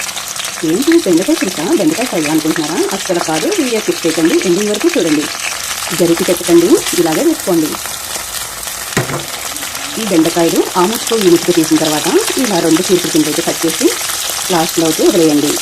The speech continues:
ఇలా గుత్తంకాయ మోడల్లో కట్ చేసుకోండి. ఇలా చక్కగా అయితే మగ్గిపోయినాయి. చూడండి, నేను ఏంటి పట్టేని మిక్సీ పని అనుకుంటున్నారా? నేను రెండు ఉల్లిపాయలు తీసుకున్నాను,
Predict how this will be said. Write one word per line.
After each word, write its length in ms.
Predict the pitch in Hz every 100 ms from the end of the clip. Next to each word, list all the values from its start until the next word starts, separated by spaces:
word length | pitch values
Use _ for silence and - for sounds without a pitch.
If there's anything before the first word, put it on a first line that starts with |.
| -
ఇలా 120 | 160 185
గుత్తంకాయ 360 | 190 160 151 151
మోడల్లో 240 | 147 147 170
కట్ 100 | 277
చేసుకోండి. 380 | 226 - 170 156 147 - - - - - - - - - - -
ఇలా 140 | 185 185 392 -
చక్కగా 320 | - - 175 170
అయితే 120 | 170 214
మగ్గిపోయినాయి. 540 | 160 160 160 165 302 494 - - - - - - - - - -
చూడండి, 280 | 170 160 330
నేను 120 | 240 185
ఏంటి 180 | 170 190 240
పట్టేని 300 | 175 180 190
మిక్సీ 200 | 180 - 175
పని 80 | 160
అనుకుంటున్నారా? 480 | 151 156 151 147 160 294
నేను 120 | 214 202 180
రెండు 160 | 170 165
ఉల్లిపాయలు 280 | 147 160 165
తీసుకున్నాను, 420 | 156 - 156 165